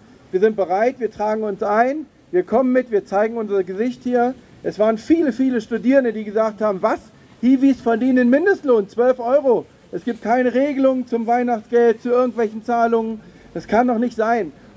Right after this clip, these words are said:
Und deswegen sage ich, wir sind viele, wir sind solidarisch und nur wenn wir zusammenstehen,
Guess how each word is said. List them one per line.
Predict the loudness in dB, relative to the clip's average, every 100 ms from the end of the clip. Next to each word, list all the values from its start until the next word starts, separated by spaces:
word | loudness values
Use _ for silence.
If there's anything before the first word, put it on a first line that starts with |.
| -2
Und | -2 2
deswegen | 0 0 -2 -6
sage | -4 -2 -2 -4
ich, | -8 -12 -20 -20 -20 -4
wir | 0
sind | 2 2
viele, | 2 2 4 4 2 -2 _ _ -2
wir | 0
sind | 0 0
solidarisch | 0 0 0 0 0 -2
und | -4 -4 2
nur | 2 2
wenn | 0 0
wir | -2 0
zusammenstehen, | 0 0 -2 -4 -6 -2 -2 -4